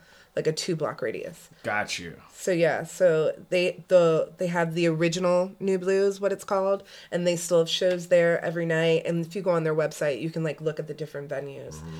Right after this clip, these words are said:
Speaker 1: and have the different roster. And then New Blue one fifty-one is larger. Obviously, it's,
Speaker 3: And the
Speaker 1: um,
Speaker 3: lounge.
Speaker 1: a duplex, and then they have the,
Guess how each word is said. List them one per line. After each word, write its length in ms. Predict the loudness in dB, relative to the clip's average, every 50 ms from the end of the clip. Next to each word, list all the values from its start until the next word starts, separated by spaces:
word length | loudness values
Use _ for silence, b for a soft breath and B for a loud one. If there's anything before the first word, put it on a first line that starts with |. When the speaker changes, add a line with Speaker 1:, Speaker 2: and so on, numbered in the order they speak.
| -14 -10 -6
Speaker 1:
and 60 | -4
have 120 | -4 -2 -2
the 60 | -4
different 280 | -4 -6 -8 -6 -6 -4
roster. 440 | -4 -4 -4 -4 -2 -2 -2 -4 -4
And 120 | -6 -4 -4
then 220 | -4 -4 -4 -6 -6
New 220 | -4 -4 -4 -2
Blue 140 | -2 -2 -2
one 200 | 0 -2 -2 -2
fifty-one 460 | -4 -6 -6 -6 -6 -6 -4 -4 -4
is 160 | -6 -8 -8 -6
larger. 540 | -4 -2 -2 -2 -2 -2 -4 -4 -4 -6 -8
Obviously, 440 | -10 -10 -10 -10 -10 -8 -8 -6 -6
it's, 220 | -8 -8 -10 -10
Speaker 3:
And 80 | -8 -8
the 60 | -6
Speaker 1:
um, 180 | -6 -6 -6 -6
Speaker 3:
lounge. 340 | -8 -10 -12 -14 -10 -6 -4
Speaker 1:
a 60 | -2
duplex, 640 | 0 0 -2 -2 -2 -2 -4 -4 -4 -6 -10 -10 -8
and 100 | -6 -4
then 140 | -4 -4 -6
they 80 | -8
have 300 | -8 -8 -8 -10 -10 -10
the, 340 | -12 -10 -10 -8 -10 -10 -12